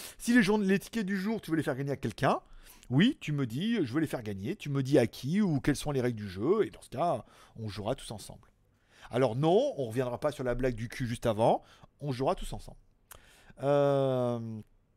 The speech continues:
Alors, merci Laurent de me faire <laughs> gagner des tickets. Je crois pas que c'était ça direct. Euh, G G, il faut un peu de hasard. Il faut un peu de hasard.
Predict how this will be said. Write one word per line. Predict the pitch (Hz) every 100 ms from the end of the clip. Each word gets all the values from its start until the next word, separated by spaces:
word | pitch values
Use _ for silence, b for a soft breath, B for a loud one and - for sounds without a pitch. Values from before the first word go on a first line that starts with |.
| _ _ - -
Alors, | 135 92
merci | 110 185 -
Laurent | 220 190 175 226 - -
de |
me | 156
faire | 175
<laughs> | 175
gagner | 226 226
des | 190 170
tickets. | 165 139 147 135 B B B
Je | -
crois | 208
pas | 214
que | 277
c'était | 262 240
ça | - 214
direct. | 190 160 135 - - B B B B
Euh, | 135 147 147 143 139 135 135 131 123
G | 196
G, | 180 175 147
il | 151
faut | - 226 214
un | 143 143
peu | 139 208
de | 160 151 -
hasard. | 123 117 107 - - -
Il | 110
faut | -
un | 107
peu | 110
de | 107
hasard. | 98 98 104 101